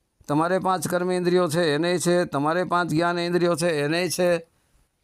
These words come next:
તમારે મન છે, એ ભાઈને છે, તમે એને, એનેય બુદ્ધિ છે, ચિત્ત છે, અહંકાર છે, ને એની અંદર આત્મા છે. જેટલી વસ્તુ તમારી અંદર છે એવું જ છે. એના ચિત્રમાં ને તમારા ચિત્રમાં, શરીરના ચિત્રમાં ક્યાંય ફેર હોય તો કયો?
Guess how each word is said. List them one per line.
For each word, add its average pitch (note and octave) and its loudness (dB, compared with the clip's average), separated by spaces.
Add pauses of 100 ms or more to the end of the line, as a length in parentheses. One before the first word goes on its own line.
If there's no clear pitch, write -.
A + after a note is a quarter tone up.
(340)
તમારે F3 0
મન F3 -2
છે, F3+ -2
એ F3+ 2
ભાઈને D#3 -2
છે, F3 2
તમે D3+ -2
એને, D#3+ -2
એનેય E3+ 2
બુદ્ધિ E3 2
છે, E3+ 0
ચિત્ત E3 0
છે, F3 0
અહંકાર D#3 -2
છે, E3 0
ને D3 0
એની C#3+ 2
અંદર G#3 0
આત્મા B3 0
છે. B2 -4 (360)
જેટલી F3+ 0
વસ્તુ C4 0
તમારી A#3 0
અંદર A3 0
છે G#3 0
એવું B3 2
જ - -6
છે. G#3 0
એના G3 0
ચિત્રમાં A3+ -2
ને - -6
તમારા F#3+ 0
ચિત્રમાં, G3 0
શરીરના E3+ -2
ચિત્રમાં F3+ -2
ક્યાંય F3+ 0
ફેર D#3+ 2
હોય D3+ 0
તો - -12
કયો? A#2 0